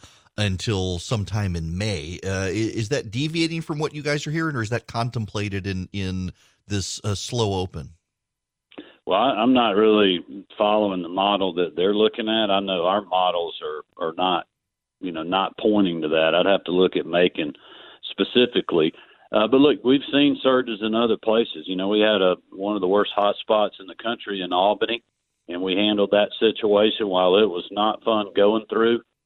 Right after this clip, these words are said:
Speaker 2: uh, we put a lot of resources on the ground from the National Guard. We've stood up sheltered hospital facilities at Phoebe North. Uh, and actually, Phoebe is taking patients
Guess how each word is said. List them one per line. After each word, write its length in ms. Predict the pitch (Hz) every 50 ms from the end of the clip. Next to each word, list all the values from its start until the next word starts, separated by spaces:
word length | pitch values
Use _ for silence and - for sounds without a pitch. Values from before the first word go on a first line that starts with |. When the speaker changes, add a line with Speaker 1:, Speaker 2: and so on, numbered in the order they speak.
| _ _ -
Speaker 2:
uh, 160 | - 92 90
we 180 | 87 98 110 110
put 180 | - - 113 101
a 60 | 98
lot 240 | 95 98 101 104 98
of 80 | 98
resources 640 | 101 107 110 101 - 113 107 107 101 - - 92 90
on 140 | 101 101 98
the 80 | 92
ground 480 | 82 90 98 98 104 107 104 104 101 98
from 200 | - 95 92 90
the 80 | 87 82
National 500 | 85 92 98 101 101 - - - 95 90
Guard. 500 | 87 - 95 98 104 104 101 101 98 - _ _ _ _ _ _ _ _
We've 140 | - 95 92 - -
stood 220 | - - 110 104 101
up 180 | 104 101 - - - -
sheltered 500 | 117 110 107 104 - - 110 101 90 - - _ _ _ -
hospital 540 | - 107 104 101 - - - 117 110 107 98
facilities 640 | - 98 - - - 110 107 104 104 95 101 101 92 87
at 120 | 87 82 - -
Phoebe 320 | 113 113 110 95 95 92
North. 380 | 92 95 101 104 110 113 117 - - _ _ _ _ _ _ _ _
Uh, 220 | - 95 98 98 98
and 200 | 87 107 101 107
actually, 500 | 110 123 135 127 - - 107 104 101 98 -
Phoebe 440 | 107 113 117 120 110 107 101 95 95
is 80 | 87 - -
taking 340 | 110 107 104 - 104 95 85
patients 560 | - - 104 104 104 - - 98 90 78